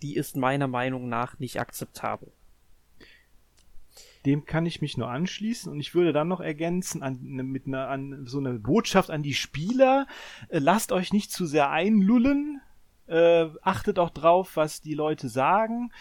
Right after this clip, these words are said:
Speaker 2: äh, und, äh, lasst euch da auch gerade, gerade bei, was so Konzerne angeht, sollte man nicht, äh, denen grundlos vertrauen und denen, äh, halt alles, äh, abnehmen, was die so sagen und,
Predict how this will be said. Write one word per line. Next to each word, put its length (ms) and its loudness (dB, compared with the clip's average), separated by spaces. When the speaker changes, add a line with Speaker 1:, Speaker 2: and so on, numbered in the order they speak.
Speaker 2:
äh, 220 4
und, 600 -4
äh, 320 0
lasst 380 0
euch 320 -4
da 160 4
auch 240 -2
gerade, 420 -2
gerade 640 0
bei, 380 2
was 160 0
so 80 -2
Konzerne 680 4
angeht, 400 -4
sollte 320 -2
man 240 -4
nicht, 600 0
äh, 480 2
denen 600 2
grundlos 540 2
vertrauen 580 4
und 400 -10
denen, 360 -4
äh, 280 -6
halt 540 -4
alles, 520 0
äh, 360 -2
abnehmen, 520 0
was 200 0
die 100 -8
so 160 0
sagen 720 2
und, 640 -6